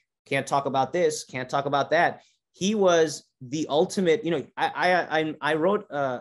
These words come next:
a children's book earlier this year called Heroes, the Color of Dust, also about Gandhi.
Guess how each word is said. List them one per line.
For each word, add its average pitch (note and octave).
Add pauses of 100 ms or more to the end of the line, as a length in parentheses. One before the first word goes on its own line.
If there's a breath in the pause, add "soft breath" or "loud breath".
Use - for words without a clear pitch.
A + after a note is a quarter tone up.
a A#2
children's F3+
book A#2+ (160)
earlier C3+
this B2
year C3+
called A2+
Heroes, C3+
the A#2+
Color B2
of G#2+
Dust, B2+
also C3+
about G#2+
Gandhi. G#2+